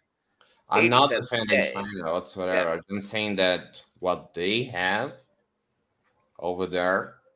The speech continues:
Speaker 1: which
Speaker 2: Mm-hmm.
Speaker 1: gladly we don't need to experience,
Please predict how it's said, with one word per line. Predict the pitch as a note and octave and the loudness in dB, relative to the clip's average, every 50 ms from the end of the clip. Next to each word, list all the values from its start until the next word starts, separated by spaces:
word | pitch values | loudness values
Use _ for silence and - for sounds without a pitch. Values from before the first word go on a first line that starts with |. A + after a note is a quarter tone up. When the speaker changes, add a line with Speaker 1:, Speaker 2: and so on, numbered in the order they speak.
| _ _ - | _ _ -8
Speaker 1:
which | F#2 F2+ F2+ F2 - | -6 -6 -6 -6 -10
Speaker 2:
Mm-hmm. | F2 F2+ F#2 E2 F2 G#2 C#3+ D#3 _ _ _ _ _ _ _ _ _ _ _ - G2 F#2+ | -14 -14 -16 -16 -16 -16 -18 -20 _ _ _ _ _ _ _ _ _ _ _ -20 -18 -12
Speaker 1:
gladly | - G2 F#2+ G2 F#2+ - F2 F2+ F2+ F2+ | -6 -4 -2 -2 -4 -6 -8 -8 -6 -6
we | F2 F2 F#2+ | -4 -4 -4
don't | F#2+ F#2 F#2+ F#2 F2+ E2+ E2 D#2 | -4 -2 -4 -4 -4 -4 -8 -8
need | D#2 D#2 D#2+ E2+ E2+ | -8 -8 -8 -8 -10
to | - - G#2+ | -8 -8 -8
experience, | G#2 - - - - - - E2+ E2+ F2+ G2 A2+ C#3 - - - - _ | -8 -8 -12 -20 -18 -12 -10 -8 -6 -4 -4 -6 -6 -8 -12 -16 -20 _